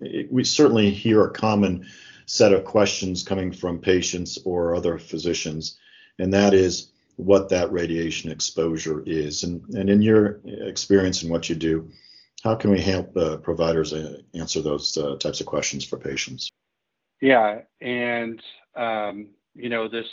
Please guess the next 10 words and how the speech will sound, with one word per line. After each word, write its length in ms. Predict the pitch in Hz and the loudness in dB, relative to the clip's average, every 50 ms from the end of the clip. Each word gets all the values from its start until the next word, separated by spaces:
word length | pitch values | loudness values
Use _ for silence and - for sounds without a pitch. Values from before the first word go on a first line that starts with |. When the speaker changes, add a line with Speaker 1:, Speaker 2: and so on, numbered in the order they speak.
| - - - - - _ - | -16 -18 -20 -20 -20 _ -18
Speaker 2:
concern 640 | - 110 101 - - 120 113 110 110 110 110 107 | -16 -16 -16 -14 -10 -6 -6 -4 -4 -4 -4 -4
or 160 | 104 98 - - _ - | -6 -8 -8 -12 _ -12
fear 440 | 117 113 113 110 110 107 107 107 113 110 | -10 -6 -6 -4 -4 -2 -2 -4 -4 -4
of 120 | 101 95 | -6 -8
radiation 720 | 98 101 107 107 101 101 104 104 104 101 - - - 104 98 | -6 -6 -4 -4 -4 -4 -4 -4 -6 -8 -10 -12 -12 -12 -12
with 120 | 98 95 _ _ | -14 -16 _ _
diagnostic 680 | - 107 104 104 101 95 104 101 101 95 - 107 101 - | -6 -6 -4 -4 -6 -8 -8 -8 -8 -10 -12 -16 -14 -12
imaging 400 | 104 101 101 98 98 104 101 98 | -10 -10 -10 -8 -8 -8 -8 -8
is, 140 | 101 95 - - - _ _ _ _ _ _ _ _ _ _ _ _ _ - | -8 -10 -12 -16 -20 _ _ _ _ _ _ _ _ _ _ _ _ _ -14
uh, 300 | 107 101 95 95 95 95 | -12 -10 -10 -10 -10 -12